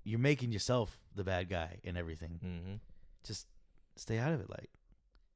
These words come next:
Speaker 1: you got your police reform stuff. You got the, you know, courthouse reform stuff. You're on a good track, man. Just stick to that. Like, I don't know why you're getting yourself in other shit that doesn't concern you and doesn't matter. Like, no one cares about six nine. No one's,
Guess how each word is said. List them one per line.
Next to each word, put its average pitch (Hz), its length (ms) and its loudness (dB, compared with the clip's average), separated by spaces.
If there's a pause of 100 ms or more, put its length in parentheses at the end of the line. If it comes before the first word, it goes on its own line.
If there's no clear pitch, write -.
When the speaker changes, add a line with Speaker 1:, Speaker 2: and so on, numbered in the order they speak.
(300)
Speaker 1:
you 95 120 -8
got 95 220 -4
your 92 80 -8
police 104 320 -4 (160)
reform 104 360 -2
stuff. 107 360 -2 (1120)
You - 80 -8
got 98 260 -4
the, 95 560 -4
you - 60 -10
know, 98 200 -8
courthouse 101 480 0
reform 95 440 -4
stuff. 95 320 -2 (1040)
You're 107 140 2
on 127 100 4
a 120 40 2
good 110 160 0
track, - 260 -2
man. 92 160 0
Just 95 200 -6 (140)
stick - 340 -8
to 95 100 -8
that. 92 340 -4
Like, - 160 -14 (220)
I 90 40 -8
don't 90 140 -6
know 87 60 -8
why 85 160 -4
you're 85 120 -4
getting 87 180 -4
yourself 92 300 -10
in 95 80 -10
other 92 120 -10
shit - 260 -10 (440)
that 101 160 -8
doesn't 90 240 -6
concern 90 480 -4
you 104 320 2
and 87 120 -4
doesn't 90 240 -4
matter. 101 360 -2 (720)
Like, 104 160 -4
no 113 80 2
one 123 80 4
cares 127 280 6
about 113 180 4
six 95 180 0
nine. 107 240 2
No 123 80 8
one's, 156 240 6